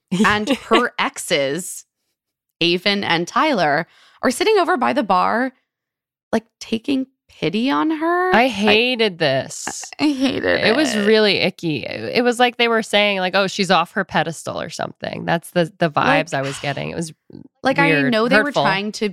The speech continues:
Speaker 1: be nice, but it just, <sighs> I don't know. I didn't enjoy it, especially 'cause we've, like, not even seen a conversation between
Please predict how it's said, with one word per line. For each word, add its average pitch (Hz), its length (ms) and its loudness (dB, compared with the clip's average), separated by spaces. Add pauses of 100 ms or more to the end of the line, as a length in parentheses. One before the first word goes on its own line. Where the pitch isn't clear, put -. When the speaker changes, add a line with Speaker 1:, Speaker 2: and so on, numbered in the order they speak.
(120)
Speaker 1:
be 180 540 -4
nice, 160 880 -2
but 180 160 2
it 165 120 2
just, - 600 -4
<sighs> - 1300 -20
I - 600 -10
don't 156 180 0
know. 120 180 0
I 143 80 0
didn't 147 480 -2 (920)
enjoy 175 540 2
it, 226 340 0
especially 190 480 0
'cause 196 180 -2
we've, 190 200 -2
like, 160 280 -2
not 147 240 2
even 180 280 0
seen 151 240 -2
a 156 60 0
conversation 143 800 -2
between 196 600 -2